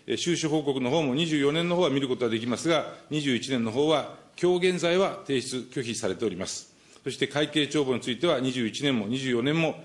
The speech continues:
提出拒否されています。そして、このお二人の方、名簿さんと、それから会計責任者である私設秘書への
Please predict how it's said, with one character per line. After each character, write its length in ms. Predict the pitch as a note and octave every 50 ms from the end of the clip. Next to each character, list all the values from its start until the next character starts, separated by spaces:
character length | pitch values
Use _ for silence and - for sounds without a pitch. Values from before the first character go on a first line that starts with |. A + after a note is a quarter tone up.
| - - -
提 140 | - C#3 B2+
出 140 | - B2+ A2+
拒 160 | - E3+ -
否 80 | -
さ 100 | - C#3
れ 60 | A2 -
て 100 | G#2+ G#2
い 40 |
ま 120 | G2 F2+ -
す。 160 | - - - - - - - -
そ 60 | -
し 100 | C#3 -
て、 400 | - F#3 E3+ D3 - - - - - - - - _ - - -
こ 80 | E3
の 220 | E3+ E3 D#3 C#3 C#3+
お 40 |
二 220 | - - - A3 A3
人 0 | G#3
の 60 | F3 B2+
方、 320 | A#2 A2+ - B2 G#2+ G2 - - - - - _ _ _ _
名 240 | - C3 C#3+ D3+ D3+
簿 100 | D3 D3
さ 160 | - - C#3+
ん 80 | C#3 C3+
と、 160 | - D3+ C#3
そ 100 | - -
れ 60 | C#3
か 120 | A2+ C#3 C3
ら 260 | C3 A#2+ - - - - - - - - - - - -
会 160 | - - D3 C3+
計 140 | - D3
責 200 | A#2+ C3+ C3+ C3+
任 120 | D3 C#3 A2+
者 120 | C3 B2+
で 80 | A#2+ C#3+
あ 40 | D#3
る 120 | C#3 A2
私 60 | -
設 220 | - C#3 A#2+ A#2+ B2
秘 60 | -
書 140 | - C#3+ C3
へ 140 | B2+ C#3
の 260 | D3+ E3 C3+ A2 -